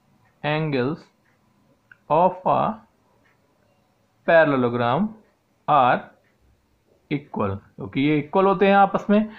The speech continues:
तो इसलिए हमारा angle जो P होगा वो equal होगा angle R के। P की value देखिए फिफ्टी और थर्टी को ऐड कर दीजिए, तो यहाँ से P की value है एटी degree,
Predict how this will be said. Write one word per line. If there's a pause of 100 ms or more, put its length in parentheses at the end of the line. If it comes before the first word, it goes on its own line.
(240)
तो
इसलिए
हमारा
angle
जो (180)
P
होगा (220)
वो
equal
होगा
angle (440)
R
के। (960)
P
की
value
देखिए
फिफ्टी
और
थर्टी
को
ऐड
कर
दीजिए,
तो
यहाँ
से
P
की
value
है
एटी
degree,